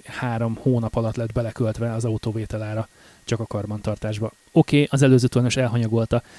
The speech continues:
de amit te is mondasz, hogy éves szinten egy ilyen hat-nyolcszáz dollárt simán el lehet tapsolni egy benzines autóra, csak a minimális karbantartás, amit megkövetel az autó,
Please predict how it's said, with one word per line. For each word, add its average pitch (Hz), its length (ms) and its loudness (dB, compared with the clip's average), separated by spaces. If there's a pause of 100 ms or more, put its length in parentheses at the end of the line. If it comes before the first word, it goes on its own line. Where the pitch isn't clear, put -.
(220)
de 120 200 2
amit 120 260 0
te 131 100 2
is 113 100 2
mondasz, 117 200 -2
hogy 127 120 -4
éves 131 220 4
szinten 120 440 0 (840)
egy 120 200 -6
ilyen 120 140 -2
hat-nyolcszáz 127 680 2
dollárt 117 360 0
simán 120 360 0
el 113 80 -2
lehet 110 180 -4
tapsolni 113 380 -4
egy 107 60 -4
benzines 113 360 -2
autóra, 113 320 2
csak - 300 -2 (100)
a 120 100 -6
minimális 113 420 -4
karbantartás, 107 720 -6
amit 110 160 -6
megkövetel 113 440 -4
az 107 100 -4
autó, 107 340 -6